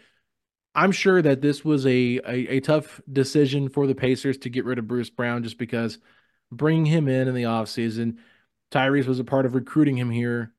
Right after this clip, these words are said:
You kinda have to wonder, like, what those conversations were like. And, you know, I mean,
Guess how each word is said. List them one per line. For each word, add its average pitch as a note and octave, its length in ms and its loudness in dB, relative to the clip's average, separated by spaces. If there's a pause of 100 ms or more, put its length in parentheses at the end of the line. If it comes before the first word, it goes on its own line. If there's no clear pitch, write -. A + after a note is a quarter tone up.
You C3 80 -20
kinda C#3+ 240 -2
have C3 160 -2
to B2+ 100 -2
wonder, B2 240 -6
like, A#2 160 -6
what A#2+ 160 -6
those B2+ 180 -4
conversations C3 640 -4
were A#2 140 -6
like. G#2+ 360 -10 (400)
And, G#2+ 460 -4
you A#3 120 -4
know, G3+ 280 2
I F#3+ 160 0
mean, F#3+ 280 2